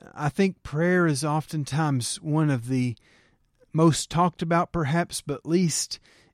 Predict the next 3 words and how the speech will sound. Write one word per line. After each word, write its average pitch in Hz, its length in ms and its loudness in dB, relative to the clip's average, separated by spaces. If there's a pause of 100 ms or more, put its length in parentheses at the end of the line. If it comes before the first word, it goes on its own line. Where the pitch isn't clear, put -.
(160)
exercised 151 960 -2 (300)
spiritual 170 580 2
disciplines 127 880 -2